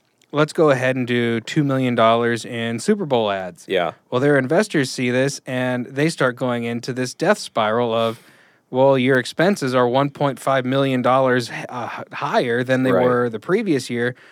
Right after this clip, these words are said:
Speaker 1: so what's going on? Are you mismanaging your money? Like,
Speaker 2: Right.
Speaker 1: where is all this going? You,
Speaker 2: Yeah.
Speaker 1: you're doing a Super Bowl ad even though you're an established company."
Speaker 2: Right.
Speaker 1: And they started doing all these other spin-off things, and they ended up, uh, I think it was January of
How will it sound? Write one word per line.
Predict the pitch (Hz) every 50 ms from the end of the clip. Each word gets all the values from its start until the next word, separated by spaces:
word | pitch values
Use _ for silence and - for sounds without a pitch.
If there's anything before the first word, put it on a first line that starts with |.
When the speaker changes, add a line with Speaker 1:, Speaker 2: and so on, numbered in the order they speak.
| - _
Speaker 1:
so | - - 143 143
what's | 147 165 160 151 -
going | - 156 139 135 131 131
on? | 147 165 165 143
Are | 120 117
you | 113 117
mismanaging | 120 123 123 - 131 127 123 123 120 110 117 110
your | 107 104 104
money? | 110 127 143 147 147 147 147 143
Like, | 95 92 90
Speaker 2:
Right. | 82 80
Speaker 1:
where | 120 131 135 135 131
is | 127 120
all | 123 117 117
this | 113 113 110 -
going? | - 147 160 170 147 139 131 127
You, | 127 107
Speaker 2:
Yeah. | 101 87 87
Speaker 1:
you're | - - - _ -
doing | - 131 127 113
a |
Super | - - 175 196 208 190
Bowl | 160 147 139 131 131
ad | 135 135 135
even | 135 135 135 131
though | 131 127
you're | 127 123 113
an | 107
established | 107 104 - - 123 120 117 110 107 -
company." | - - 143 147 143 156 156 151 151 147 147 -
Speaker 2:
Right. | - 98 90 82 69 - - _ _ _ _ -
Speaker 1:
And | 123 123 120 120 117 117 117 113 110 - _ _ _ _ _ _ _ _ _ _ _ _ - -
they | 143 143
started | - - 151 139 131
doing | 131 139 135 131
all | 123 131 135 131 127
these | 127 127 120 127
other | 123 120 117 117 113
spin-off | 110 - - - - 143 143 147 135 127 120
things, | - 127 120 123 127 127 123
and | 120 120 123
they | 123 123
ended | 127 131 131 123 123 123 120
up, | 117 117 120 117 - _ _ _ _ _ _ _ _ _ _ _ _ -
uh, | 117 113 117 117 113 113 110 113 110 110 110 - - _ -
I | 127 120
think | 123 143 139 113
it | 151
was | 143 135 117
January | - 135 127 131 139 143 139 135 131 127
of | 120